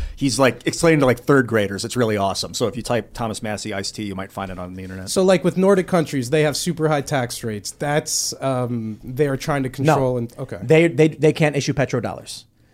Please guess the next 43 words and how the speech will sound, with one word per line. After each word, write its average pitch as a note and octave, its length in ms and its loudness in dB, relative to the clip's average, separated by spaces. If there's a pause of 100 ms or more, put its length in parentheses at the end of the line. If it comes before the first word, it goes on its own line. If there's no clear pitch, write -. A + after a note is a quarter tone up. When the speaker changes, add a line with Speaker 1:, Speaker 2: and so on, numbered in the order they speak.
(100)
Speaker 3:
So D3 440 6
for D3+ 160 -2
some C4 180 4
of D4 120 6
these F3+ 140 2
countries, C#3+ 540 0 (180)
it E3 160 0
probably E3 380 4
is B2 100 0
true, D#3+ 440 -2 (420)
but B2+ 200 2
the D3 80 2
U F#3 220 8
S D#3 380 4
is D3 160 0
the C3+ 80 0
global C3 340 2
reserve B2 300 -2
currency. G#2 400 -8
Speaker 2:
Mm-hmm. A#2+ 240 -6 (140)
Speaker 3:
So D#3 180 4
we F3 180 4
can E3 200 2
just C#3 260 2 (420)
fabricate C#3+ 640 2
money. B2+ 280 -2
We C3+ 140 -2
don't C#3+ 220 4
need C3+ 240 -2
to C3 120 0
ma-, - 60 2
Speaker 1:
And D#3 200 4
Speaker 3:
manufacture C3+ 460 0
Speaker 1:
apparently, F3 380 6
Speaker 3:
goods. B2+ 120 6
Speaker 1:
according A#2 220 4
to A2 40 0
Massey, G#2+ 580 -2
uh, B2 240 4 (160)
all D#3+ 220 8
the D#3+ 80 6
countries D3+ 480 4 (100)
of B2 220 4